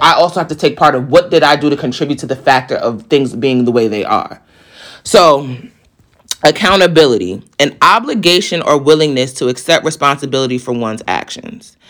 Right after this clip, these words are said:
An obligation or willingness to accept responsibility for one's actions.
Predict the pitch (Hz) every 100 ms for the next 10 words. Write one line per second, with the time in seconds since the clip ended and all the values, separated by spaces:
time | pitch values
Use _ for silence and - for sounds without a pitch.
0 | - - - 131 - 151 208 240 175 180
1 | 175 170 156 156 147 139 131 131 127 123
2 | - 170 175 - - - - 143 139 135
3 | 131 127 - 123 117 113 - 92 - -
4 | - -